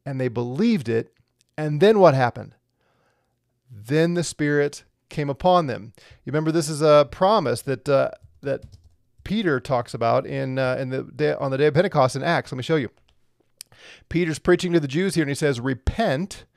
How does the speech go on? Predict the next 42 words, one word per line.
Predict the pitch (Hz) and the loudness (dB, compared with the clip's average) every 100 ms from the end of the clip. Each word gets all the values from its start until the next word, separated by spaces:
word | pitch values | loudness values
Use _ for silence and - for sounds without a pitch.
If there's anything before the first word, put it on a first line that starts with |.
| _ | _
that's | - 123 | -8 -8
change | - - 175 208 185 | -8 -8 -6 -4 -4
your | 190 | -2
mind | 175 175 165 | 0 0 0
about | 151 | -2
who | 131 151 | -2 -6
Christ | - 139 123 - | -4 -4 -4 -8
is, | 85 107 131 _ _ _ _ _ _ _ _ _ | -8 -8 -12 _ _ _ _ _ _ _ _ _
"and | 143 139 | -6 -4
each | 170 202 185 | -4 2 4
of | 151 | 2
you | 156 | 0
be | 143 147 | 0 0
baptized | 123 156 175 190 165 143 123 120 123 127 | 4 4 6 6 4 0 2 2 0 -2
in | 151 143 | -4 -2
the | 131 | 0
name | 143 156 | 0 0
of | 127 | 0
Jesus | 131 139 135 | 0 0 -2
Christ." | - 175 143 131 - | 4 6 6 0 -8
Notice | 151 127 143 139 | -2 0 0 0
the | 147 | 2
order. | 170 190 131 135 135 _ _ _ _ _ - | 6 6 4 0 -4 _ _ _ _ _ -10
Repentance | 117 - 156 151 147 | -8 0 0 0 -2
is | 131 | -4
first | 120 160 151 | 2 2 2
and | 147 131 | 0 0
then | 196 | 4
baptism. | 147 135 143 123 135 139 - _ _ _ | 6 4 4 -2 -4 -6 -14 _ _ _
Some | - 131 | -6 -4
of | 127 | -4
you | 139 | 2
got | 156 147 | 4 6
that | 160 156 | 6 8
backwards. | 180 170 135 120 - - - - _ | 6 6 0 -2 -12 -20 -20 -20 _
Baptism | 127 127 135 135 | -4 0 -2 -2
shouldn't | 156 156 | -6 -6
come | 151 156 | -4 0
first. | 185 165 | 0 0
Repentance | 127 - 165 165 143 | -4 -4 -4 -2 -6
comes | - 123 | -8 -10
first. | - 117 113 - | -8 -8 -8 -12